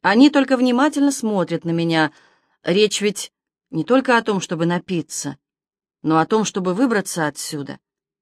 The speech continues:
А помочь в этом мне сейчас на всей планете может только один человек, вот этот пятидесятилетний индеец. И он тоже должен понять это.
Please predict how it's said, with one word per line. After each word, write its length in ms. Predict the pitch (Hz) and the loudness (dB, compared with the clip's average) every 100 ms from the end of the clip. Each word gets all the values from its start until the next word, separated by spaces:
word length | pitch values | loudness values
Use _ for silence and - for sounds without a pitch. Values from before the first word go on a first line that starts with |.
| _ _ _ _ - | _ _ _ _ 2
А 100 | 196 | 2
помочь 580 | 196 202 220 285 294 - | 4 2 4 4 4 2
в 60 | 175 | 0
этом 340 | 160 151 147 _ _ | 0 0 -2 _ _
мне 180 | 180 208 | -2 0
сейчас 360 | 208 220 240 226 | 0 0 -2 0
на 120 | 214 | -4
всей 200 | - 269 | -2 -2
планете 540 | 247 240 240 226 - | 0 0 0 0 -2
может 280 | 170 170 170 | -4 -6 -6
только 280 | 202 190 190 | -6 -2 -2
один 240 | 175 196 | 0 -4
человек, 540 | 185 190 190 175 156 - - _ | -4 -4 -2 0 -2 -4 -20 _
вот 300 | - 170 180 | -4 -2 2
этот 340 | 269 269 160 - _ _ _ | 0 0 -4 -10 _ _ _
пятидесятилетний 1000 | 220 208 262 262 240 226 214 220 214 214 | -4 0 2 2 -2 -2 0 0 -2 -4
индеец. 800 | - 214 190 170 180 151 135 - - _ _ _ _ _ _ _ | -2 -2 -2 0 0 0 -2 -12 -16 _ _ _ _ _ _ _
И 80 | 196 | 0
он 160 | 202 | 0
тоже 420 | 185 254 269 196 180 | 0 2 2 2 -2
должен 360 | 185 170 170 | -2 -2 -4
понять 580 | 143 170 165 170 151 147 | -4 -2 -2 -2 -4 -6
это. 280 | 139 - | -14 -16